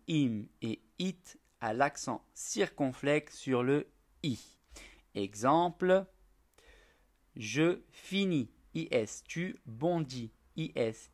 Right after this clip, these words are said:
il, elle, on, saisit, I T. Nous réfléchîmes, vous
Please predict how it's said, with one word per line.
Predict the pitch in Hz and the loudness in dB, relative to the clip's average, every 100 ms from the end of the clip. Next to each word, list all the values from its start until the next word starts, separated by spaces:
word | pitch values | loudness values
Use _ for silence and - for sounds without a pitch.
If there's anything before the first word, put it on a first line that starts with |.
| - | -6
il, | 156 139 123 | -2 -2 -4
elle, | - 120 113 - | -4 -4 -4 -4
on, | 139 143 165 - _ - | -2 -2 -2 -8 _ -20
saisit, | - 175 175 127 127 127 - _ - | -2 2 4 2 -4 -6 -10 _ -8
I | 165 | -8
T. | - 131 - - - - - - _ _ _ | -4 -2 -4 -8 -20 -20 -20 -20 _ _ _
Nous | 120 127 147 175 208 - - | -6 -2 0 -2 -4 -10 -18
réfléchîmes, | - 113 156 180 180 160 165 156 - 175 170 131 110 101 - _ _ _ | -10 -2 0 0 0 2 4 2 -2 2 2 2 0 -4 -8 _ _ _
vous | - 107 135 175 214 | -8 -4 -2 -2 -4